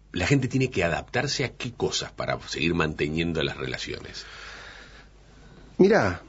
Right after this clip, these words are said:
Speaker 2: eh, en realidad lo que hay que seguir sosteniendo como siempre es un espíritu de acuerdo, de tolerancia, estar dispuesto a ceder ciertas cosas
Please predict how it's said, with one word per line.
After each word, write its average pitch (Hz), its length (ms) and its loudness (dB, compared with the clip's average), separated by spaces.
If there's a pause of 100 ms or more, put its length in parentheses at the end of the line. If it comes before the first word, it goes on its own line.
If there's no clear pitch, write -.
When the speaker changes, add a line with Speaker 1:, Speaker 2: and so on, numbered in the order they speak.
(440)
Speaker 2:
eh, 104 500 0 (800)
en 180 80 6
realidad 170 260 8
lo 240 140 6
que 160 100 6
hay 151 60 8
que 139 120 2
seguir 131 440 4
sosteniendo 127 560 6
como 104 180 -2
siempre 123 760 4
es - 220 -6 (580)
un 117 120 -2
espíritu 110 380 4
de 107 80 8
acuerdo, 120 800 6 (220)
de 101 640 0
tolerancia, 107 1160 4 (540)
estar 110 180 2
dispuesto 107 300 0
a 98 40 0
ceder 113 420 4
ciertas 98 400 -4
cosas 101 640 0